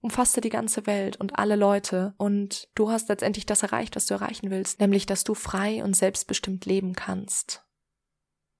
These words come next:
So, das war's mit dieser Folge. Schon wieder eine sehr emotionale Folge. Du merkst, dass dieses Thema mich sehr mitnimmt,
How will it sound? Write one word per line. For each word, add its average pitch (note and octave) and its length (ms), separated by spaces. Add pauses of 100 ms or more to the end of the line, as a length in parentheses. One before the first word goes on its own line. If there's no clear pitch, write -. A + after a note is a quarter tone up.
(760)
So, F3+ 460 (420)
das - 260
war's A3 640 (340)
mit G3+ 520
dieser A3 340
Folge. G3+ 720 (380)
Schon A3 240
wieder C4 180
eine F#3 180
sehr F#3 160
emotionale F#3 520
Folge. F3+ 300
Du F3+ 80
merkst, F#3 380
dass - 200
dieses F#3+ 400
Thema G#3 320
mich F#3+ 340 (680)
sehr G3+ 600 (100)
mitnimmt, B3+ 760